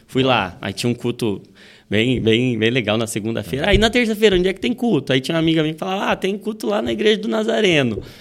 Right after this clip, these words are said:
Vou lá na Igreja do Nazareno. "E na quarta?" "Ah, na quarta tem lá na Comunidade da Graça."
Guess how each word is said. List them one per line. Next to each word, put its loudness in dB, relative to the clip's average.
Vou 2
lá 4
na 2
Igreja 0
do 0
Nazareno. 0
"E 2
na -2
quarta?" 0
"Ah, 0
na 0
quarta -4
tem 2
lá 2
na 0
Comunidade 0
da 0
Graça." 0